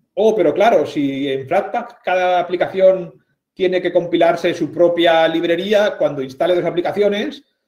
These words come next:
tendré instalada la librería dos veces". Bueno, pues, eh, O S Tree es suficientemente inteligente y si el binario resultante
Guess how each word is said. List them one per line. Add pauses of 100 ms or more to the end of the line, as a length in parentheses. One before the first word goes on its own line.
(120)
tendré
instalada
la
librería
dos
veces". (600)
Bueno,
pues, (140)
eh,
O
S
Tree
es
suficientemente
inteligente (220)
y
si
el
binario
resultante